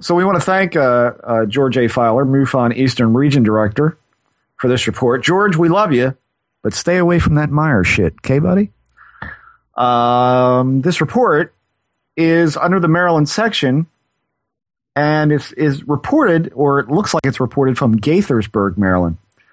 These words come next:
Uh, let me read this. It says, "The witness was visiting his mother near Baltimore on January first, two thousand eleven, at seven A M.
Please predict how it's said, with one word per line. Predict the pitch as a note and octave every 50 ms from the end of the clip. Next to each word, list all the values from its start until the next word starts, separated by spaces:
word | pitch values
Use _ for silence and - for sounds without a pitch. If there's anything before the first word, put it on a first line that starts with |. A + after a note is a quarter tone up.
| _ _ _ _ _ _ - - - _ _ _ -
Uh, | C3+ C3+ C#3+ C#3+ C#3+ C#3+ D3 C#3+ C#3+ D3
let | D3+ E3
me | F3+ F3+
read | F3 F#3+ G3+ E3+
this. | C3+ A2 G2 F2+ - -
It |
says, | - - E3 D3+ B2
"The | D#3+ D#3
witness | F3 A3+ A#3+ G3+ G3+ D#3+ -
was | E3 E3 C#3 D3
visiting | D#3 G#3+ A3+ G#3+ A3 G3 F3
his | D#3 D3 B2
mother | D#3 E3 G3+ A3 G#3 G3 F3
near | E3 E3+ D#3+ D3
Baltimore | C3+ B2 D#3 E3 G3+ G#3+ G#3 E3 C#3+ A#2+ G#2 F#2 F2 F#2 G#2 -
on | C3 C3 C3+
January | - F3 F#3 F#3+ F#3 F3 D#3+ C#3 B2+
first, | - - - F#3+ E3 C#3 - - -
two | F#3+ E3+
thousand | - F3 E3 D#3+ C#3+ D3 C3+
eleven, | C3 C3+ C#3+ D3+ E3 D3
at | B2+ - -
seven | - - F#3 F3+ F#3 F3+
A | E3+ D#3+ D#3+
M. | E3 F#3+ F#3 C3+ A#2 C#3 D#3